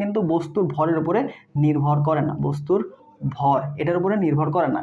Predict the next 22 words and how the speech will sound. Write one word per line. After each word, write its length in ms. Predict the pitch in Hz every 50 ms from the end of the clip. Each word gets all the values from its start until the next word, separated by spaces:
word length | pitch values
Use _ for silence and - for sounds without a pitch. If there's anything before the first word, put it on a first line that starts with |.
| -
কিসের 220 | - 180 175 - 214
উপর 100 | 214 220 214
নির্ভর 200 | 214 214 214 208 214
করে? 120 | 220 262 311 311 - - _ - 147
একটা 120 | 143 170 165 156 143 147
গ্রহের 420 | 170 175 165 151 156 214 247 247 254 254 - 139
ব্যাসার্ধ 420 | 143 143 143 143 - 185 180 165 - 226 285 302 -
এবং 120 | 170 165 165 151 143
গ্রহের 260 | 143 147 147 175 151 143
যে 60 | 185 175 151 -
ভর, 160 | 147 147 151 - - - - _ -
তার 120 | - 185 185 180
উপর 120 | 185 180 160 139
ডিপেন্ড 220 | 147 143 143 143 143
করে। 100 | 139 139 - - - 208
এই 80 | 226 240 233
প্রশ্নটা 320 | 214 180 - - 175 165 160 156
কিন্তু 240 | 156 156 156 190 294 311 311 - - - _ - 156
অনেকবার 380 | 160 175 180 160 156 160 165 - - - 147
আসছে 220 | 147 - - - 185 170
বিভিন্ন 200 | 151 147 156 160 151 143
বিশ্ববিদ্যালয়ে, 520 | 143 - - 165 165 175 170 175 202 269